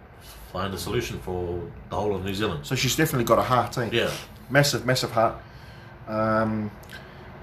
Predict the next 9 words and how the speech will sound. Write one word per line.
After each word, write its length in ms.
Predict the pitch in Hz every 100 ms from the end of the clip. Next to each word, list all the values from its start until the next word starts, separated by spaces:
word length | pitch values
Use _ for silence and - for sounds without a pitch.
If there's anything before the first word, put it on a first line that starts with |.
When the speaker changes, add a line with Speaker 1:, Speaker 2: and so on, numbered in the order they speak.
| - - - - -
Speaker 2:
do 80 | 175
you 60 |
guys 240 | 208 220 165
read 160 | 196 196
into, 540 | 185 - 170 160 151 131 - - - - - -
well, 100 | 131
Max, 240 | 156 147
you're 160 | 156 127
into 320 | 107 107